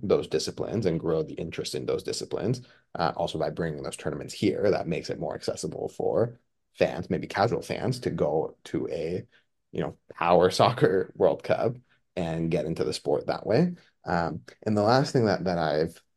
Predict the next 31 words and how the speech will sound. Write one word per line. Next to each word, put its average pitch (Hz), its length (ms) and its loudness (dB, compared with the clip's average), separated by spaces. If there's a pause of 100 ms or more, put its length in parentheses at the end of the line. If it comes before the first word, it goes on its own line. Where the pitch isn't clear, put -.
(240)
talked 87 420 -2
about 78 480 0 (320)
with 90 220 2
a 87 40 0
lot 78 260 2
of 76 120 -4
the 78 320 -2
disability 80 520 -2
soccer - 380 -2
organizations 76 760 -4
that - 140 -4
I - 120 -6
think 80 400 -8 (420)
the 90 640 -2
extended 82 760 -2
national 73 640 -6
team 71 440 -10 (1040)
players 101 420 8
can 78 200 -4
bring 80 500 -2 (600)
a 92 100 0
perspective 90 720 -2
that 76 100 0
is - 120 -4
pretty 80 260 -6
unique. 87 440 -2
I 76 60 0
think 85 160 -4
among 78 280 -2
disability - 540 -4
sports, - 520 -4